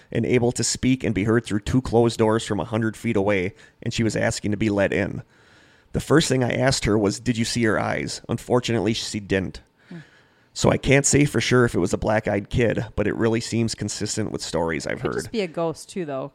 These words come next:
Speaker 1: It could be,
Speaker 2: 'Cause
Speaker 1: but that
Speaker 2: all those things fit some, uh, uh, like a spirit, a
Speaker 1: Yeah,
Speaker 2: ghost, you know?
Speaker 1: but that totally, to me, sounds like a black-eyed
Speaker 2: It
Speaker 1: kid.
Speaker 2: does,
Speaker 1: It
Speaker 2: yeah.
Speaker 1: totally sounds
Speaker 2: The only
Speaker 1: like a
Speaker 2: thing
Speaker 1: black-eyed
Speaker 2: missing are the
Speaker 1: kid.
Speaker 2: black eyes, but she just didn't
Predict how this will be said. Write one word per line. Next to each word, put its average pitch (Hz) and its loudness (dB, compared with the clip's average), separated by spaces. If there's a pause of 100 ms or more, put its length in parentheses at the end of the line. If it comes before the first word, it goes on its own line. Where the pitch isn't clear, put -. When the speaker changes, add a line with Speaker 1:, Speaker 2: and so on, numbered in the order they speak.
Speaker 1:
It - -2
could - 2
be, 277 2
Speaker 2:
'Cause - 0
Speaker 1:
but - -2
that - 6
Speaker 2:
all 269 2
those 294 0
things 220 -6
fit 220 -4
some, 190 -6
uh, 202 -4 (400)
uh, 135 -16
like 180 -6
a 156 -4
spirit, - -8
a - -4
Speaker 1:
Yeah, 131 6
Speaker 2:
ghost, - -14
you 175 -6
know? - -8
Speaker 1:
but 165 -2
that 127 0
totally, 120 2
to 120 -4
me, 120 4
sounds 101 0
like 98 0
a 92 -2
black-eyed - -2
Speaker 2:
It 359 0
Speaker 1:
kid. - 0
Speaker 2:
does, 175 0
Speaker 1:
It - -2
Speaker 2:
yeah. 226 2
Speaker 1:
totally 120 0
sounds - -4
Speaker 2:
The - 2
only 226 2
Speaker 1:
like - -2
a 101 0
Speaker 2:
thing - 0
Speaker 1:
black-eyed - 0
Speaker 2:
missing 180 -2
are 165 -2
the - -
Speaker 1:
kid. - -8
Speaker 2:
black 170 -2
eyes, 196 -2
but 165 -12
she - -12
just 160 -10
didn't 156 -8